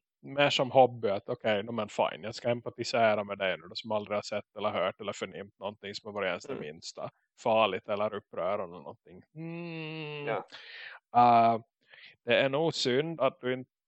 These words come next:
Speaker 1: för länge sedan inte bara förlorat kontakt med världen utan helt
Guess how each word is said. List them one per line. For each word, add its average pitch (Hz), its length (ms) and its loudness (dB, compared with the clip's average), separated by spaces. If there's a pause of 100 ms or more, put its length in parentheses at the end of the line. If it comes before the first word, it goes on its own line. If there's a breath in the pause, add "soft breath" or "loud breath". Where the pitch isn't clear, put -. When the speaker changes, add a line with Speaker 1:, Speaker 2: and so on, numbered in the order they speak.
(140)
Speaker 1:
för - 140 -10
länge 131 340 2
sedan 120 520 2
inte 123 200 -10
bara 123 180 6
förlorat 127 600 4
kontakt 117 480 -2
med 110 120 -6
världen 110 380 6
utan 104 220 -6
helt 113 320 2